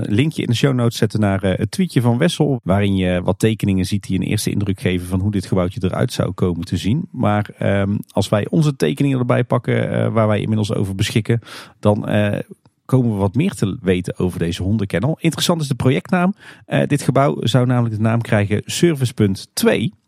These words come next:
Wat natuurlijk verwijst naar het, eh, het eerste servicepunt wat nu aan de parkeerpromenade ligt.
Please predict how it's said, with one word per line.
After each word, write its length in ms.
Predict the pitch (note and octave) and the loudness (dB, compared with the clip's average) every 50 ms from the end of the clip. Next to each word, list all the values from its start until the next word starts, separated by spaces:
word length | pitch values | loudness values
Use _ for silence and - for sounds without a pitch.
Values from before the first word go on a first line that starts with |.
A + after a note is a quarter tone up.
| _ _ _ _ _ _ _ | _ _ _ _ _ _ _
Wat 120 | - A2+ A2 | -2 -2 0
natuurlijk 300 | G#2+ G2+ - G2+ - - | 0 0 0 0 0 0
verwijst 340 | G2 F#2 F#2 F#2 F2+ - - | 0 2 2 2 0 0 -2
naar 180 | F#2 E2 D#2+ | -2 -2 -2
het, 200 | E2 F2+ - - | -4 -4 -2 -2
eh, 120 | F2 D#2+ D#2 E2 - - - - - | 0 0 -2 -4 -8 -14 -20 -16 -12
het 140 | - - - | -10 -8 -4
eerste 300 | - B2 C3 B2+ - C3 | -2 -2 0 2 2 2
servicepunt 600 | A2+ - A2 F#2 E2 F2 F#2+ - - F2+ F2+ A2+ | 2 2 0 0 0 -4 -6 -4 -2 -2 -2 0
wat 160 | - G#2 F#2+ | -2 -2 0
nu 200 | G#2 G#2 G2+ G2 | 0 0 0 0
aan 120 | - E2+ F2 | 0 -2 -4
de 60 | F2 | -4
parkeerpromenade 800 | - A2 - - - D3+ - - - F#2 E2+ D2+ D2 D2 - - | -6 -6 -2 0 -2 -2 -2 -2 -2 -2 -2 -2 -4 -6 -6 -4
ligt. 260 | D#2 F2 A2+ - - | -4 -4 -4 -6 -8